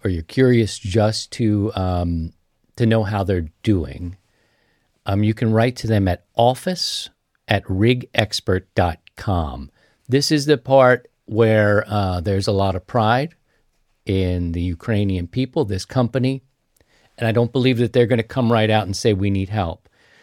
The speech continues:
But, uh, reading between the lines, guys, this is a company, a ham radio company that needs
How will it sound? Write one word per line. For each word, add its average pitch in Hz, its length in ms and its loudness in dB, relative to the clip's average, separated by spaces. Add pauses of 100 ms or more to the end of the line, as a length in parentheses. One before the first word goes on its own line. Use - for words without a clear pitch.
(280)
But, 98 440 0 (240)
uh, 101 300 2
reading 135 280 2
between 123 340 0
the 120 60 2
lines, 107 600 0
guys, 156 520 -2
this 120 180 -4
is 117 120 -4
a 131 60 -4
company, 120 440 -2
a 90 40 -2
ham 101 260 0
radio 107 240 2
company 101 420 -4
that 87 200 -6
needs 95 600 -4